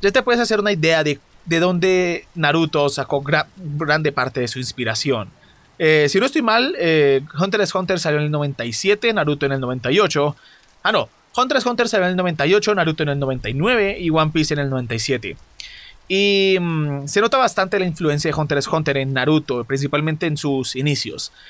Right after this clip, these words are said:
Mientras que en Hunter x Hunter se nota bas-, se nota ya sea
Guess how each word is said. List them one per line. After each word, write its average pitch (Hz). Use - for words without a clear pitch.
Mientras 185
que 170
en 190
Hunter 294
x 403
Hunter 240
se 226
nota 202
bas-, 165
se -
nota 247
ya 226
sea -